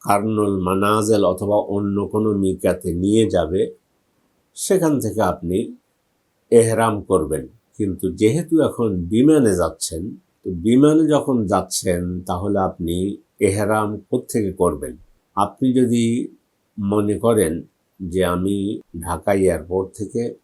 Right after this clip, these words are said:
এহরাম করব, এহরাম শব্দের শাব্দিক অর্থ হচ্ছে নিজের উপর কোনো কিছুকে হারাম করে নেয়া, নিষে-, নিষেধ করে নেয়া। কি নিষেধ করে নেবেন? অর্থাৎ হজের কর্মকাণ্ডে প্রবেশ করলে যে সমস্ত কাজ করা নিষেধ,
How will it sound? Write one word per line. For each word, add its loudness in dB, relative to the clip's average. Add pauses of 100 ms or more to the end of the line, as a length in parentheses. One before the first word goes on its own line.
(200)
এহরাম 2
করব, -4 (340)
এহরাম 0
শব্দের -2
শাব্দিক -4
অর্থ -4
হচ্ছে -4 (480)
নিজের 2
উপর -2
কোনো -4
কিছুকে -4
হারাম -2
করে -2
নেয়া, -4
নিষে-, -4 (160)
নিষেধ 0
করে 2
নেয়া। -6
কি 4
নিষেধ 0
করে 2
নেবেন? -2 (840)
অর্থাৎ -10
হজের 2
কর্মকাণ্ডে 0
প্রবেশ 0
করলে 0
যে 2
সমস্ত -4
কাজ -4
করা -2
নিষেধ, 0